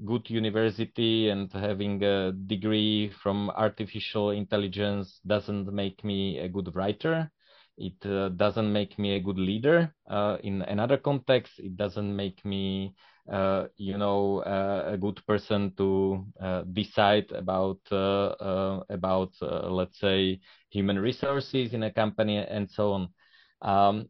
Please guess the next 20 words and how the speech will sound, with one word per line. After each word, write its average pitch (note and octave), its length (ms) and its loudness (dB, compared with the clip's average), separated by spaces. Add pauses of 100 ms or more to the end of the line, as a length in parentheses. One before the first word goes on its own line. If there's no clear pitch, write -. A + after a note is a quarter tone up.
(100)
so, A2+ 580 4 (340)
uh, A2+ 200 -2 (100)
I B2 140 4
think, D3 500 -2
uh, G#2 240 -2
we B2 600 -2
rely A#2+ 500 6
on G#2+ 200 -2
status - 720 -2
too A#2+ 80 0
much A2 400 0 (1300)
in G#2+ 120 -2
our G#2+ 160 4
society, A#2 720 0
and, G2+ 280 -4 (120)
uh, G#2 280 4 (540)
I A2 120 6
wonder, A2+ 340 2
I F#2+ 100 0
don't, F#2+ 200 -4